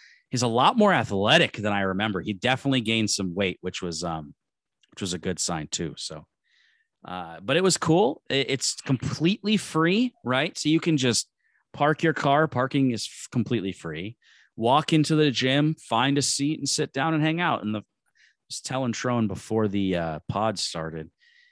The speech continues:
you see a lot of, like, the people that you see on the big screen at the, at Viejas.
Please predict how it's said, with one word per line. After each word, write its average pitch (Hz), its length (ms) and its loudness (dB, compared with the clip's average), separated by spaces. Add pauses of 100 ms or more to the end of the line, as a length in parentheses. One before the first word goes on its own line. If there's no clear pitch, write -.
(380)
you 123 160 2
see 147 420 2
a 151 80 4
lot 110 400 2
of, 107 140 0
like, 95 300 -2 (100)
the 82 340 -4
people 117 420 2
that 98 160 -2
you 92 120 -6
see 104 320 0
on 92 200 0
the 87 80 -4
big 98 220 -4
screen 147 380 2
at 117 180 0
the, - 180 -6
at 98 140 -6
Viejas. 120 680 0